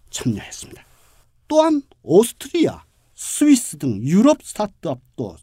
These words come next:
참여했는데요. 오스트리아는 특히 스타트업 지원이 매우 적극적인 나라입니다. 특이하게 오스트리아는 예술 관련 스타트업이 참가해 눈길을 끌었는데요. 이들 기업들은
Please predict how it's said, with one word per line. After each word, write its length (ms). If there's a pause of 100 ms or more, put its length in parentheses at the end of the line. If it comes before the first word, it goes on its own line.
참여했는데요. 840 (300)
오스트리아는 1000 (360)
특히 400
스타트업 640
지원이 500 (220)
매우 340
적극적인 680
나라입니다. 520 (540)
특이하게 520 (360)
오스트리아는 800 (240)
예술 440
관련 400
스타트업이 720 (300)
참가해 420
눈길을 420
끌었는데요. 580 (260)
이들 340
기업들은 720